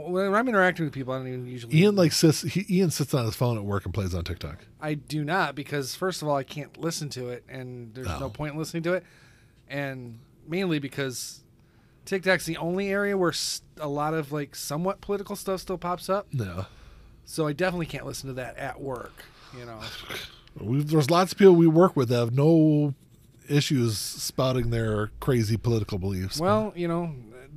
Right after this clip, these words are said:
Speaker 1: I like making money, so I like getting a paycheck.
Speaker 2: <laughs> You think you're gonna lose your job over it?
Speaker 1: Well, I mean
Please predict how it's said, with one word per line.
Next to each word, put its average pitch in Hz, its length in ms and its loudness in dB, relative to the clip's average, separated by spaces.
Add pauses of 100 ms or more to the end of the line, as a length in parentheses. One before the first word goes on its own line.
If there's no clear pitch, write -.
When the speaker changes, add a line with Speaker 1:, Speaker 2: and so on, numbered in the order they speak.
(300)
Speaker 1:
I 202 380 0 (140)
like 165 280 0 (580)
making 156 640 -2
money, 110 460 -8
so 123 520 -8 (480)
I - 60 -8
like 160 220 0
getting 175 220 2
a 175 60 4
paycheck. 165 600 -2 (180)
Speaker 2:
<laughs> - 180 -14
You 139 120 2
think 190 160 6
you're 196 100 0
gonna 196 160 2
lose 190 240 4
your 151 100 0
job 151 360 -2
over 220 640 -6
it? - 260 -12 (880)
Speaker 1:
Well, 220 260 2
I 151 120 -2
mean 123 400 -8